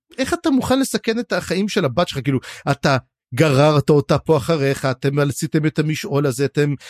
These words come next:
עשיתם", והוא אומר לו כזה דבר מעניין, הוא אומר לו,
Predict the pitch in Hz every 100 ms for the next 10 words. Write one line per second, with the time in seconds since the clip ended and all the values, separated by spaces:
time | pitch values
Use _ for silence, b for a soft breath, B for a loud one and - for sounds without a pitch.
0 | B 147 123 156 160 139 269 277 285 285
1 | 262 190 220 233 147 139 131 127 131 139
2 | 196 202